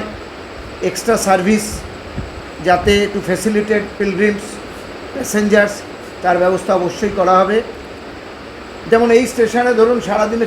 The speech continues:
চোদ্দোটা আপ, চোদ্দোটা ডাউন লোকাল যায়, সেই অর্থে খুব বেশি ফুটফল নয়,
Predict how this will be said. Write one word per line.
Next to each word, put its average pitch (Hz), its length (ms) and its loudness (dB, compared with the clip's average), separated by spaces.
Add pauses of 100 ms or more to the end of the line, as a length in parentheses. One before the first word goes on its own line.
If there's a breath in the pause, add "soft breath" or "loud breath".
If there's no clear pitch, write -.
চোদ্দোটা 226 380 4
আপ, 226 200 4
চোদ্দোটা 208 380 -2
ডাউন 196 320 2 (760)
লোকাল 196 380 2 (380)
যায়, 160 200 4 (960)
সেই 233 200 2
অর্থে 247 320 4 (220)
খুব 302 240 2 (600)
বেশি 220 280 4
ফুটফল 233 440 0
নয়, 165 240 0